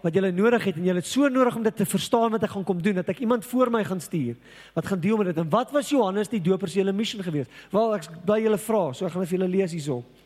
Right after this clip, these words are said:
<coughs> Julle is so engaging vanaand, ek, julle vra amazing vrae, en julle is net, julle is awesome, ouens. Hoor hierso. Vers sewe.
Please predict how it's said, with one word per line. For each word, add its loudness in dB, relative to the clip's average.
<coughs> -10
Julle -2
is -2
so 0
engaging 0
vanaand, -2
ek, -12
julle -4
vra -2
amazing -4
vrae, 0
en -8
julle -4
is -10
net, -6
julle 0
is -4
awesome, -4
ouens. -6
Hoor 0
hierso. -4
Vers -4
sewe. -2